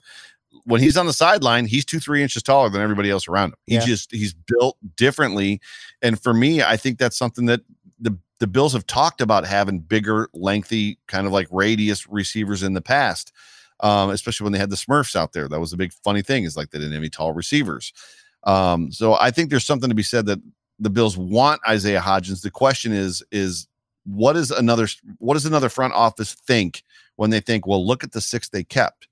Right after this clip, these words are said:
Speaker 1: There's no way that the seventh guy is bad," right?
Speaker 2: Sure.
Speaker 1: Because they got twelve. I think they got twelve wide receivers in camp.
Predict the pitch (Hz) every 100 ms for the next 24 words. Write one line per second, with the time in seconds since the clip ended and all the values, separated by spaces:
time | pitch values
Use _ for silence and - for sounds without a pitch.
0 | - 107 107 120 117 107 - 92 - 127
1 | 117 90 95 85 78 69 80 95 78 -
2 | _ _ _ _ _ 87 95 120 _ -
3 | 131 131 - 107 113 135 160 - - 139
4 | 156 69 95 143 139 - - 117 170 185
5 | 151 123 - 147 110 90 - 120 90